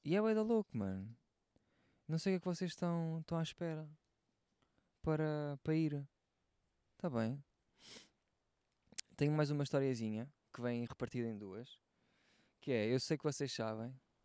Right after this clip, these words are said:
quem pelo menos ouve o podcast já desde o início sabe, que o meu, eh, pá, que, que o meu intestino grosso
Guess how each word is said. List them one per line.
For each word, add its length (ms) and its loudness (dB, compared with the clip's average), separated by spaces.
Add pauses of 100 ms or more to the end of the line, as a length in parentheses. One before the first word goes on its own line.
(760)
quem 180 -2
pelo 160 0
menos 220 0
ouve 140 -4
o 40 -8
podcast 480 -2
já 80 -2
desde 240 -4
o 20 -2
início 400 -4
sabe, 360 -2 (1080)
que 180 -2
o 120 4
meu, 560 2
eh, 560 -2
pá, 200 0 (200)
que, 180 -8
que 140 -10
o 20 0
meu 100 0
intestino 400 -2
grosso 600 -2